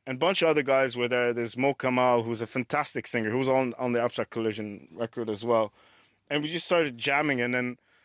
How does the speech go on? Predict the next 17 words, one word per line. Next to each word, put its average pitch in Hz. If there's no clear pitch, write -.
you 139
know, 147
because 196
it 175
was 151
such -
a 170
tiny 165
community 143
that 127
we 135
all 143
got 143
to 147
know 165
each 127
other, 117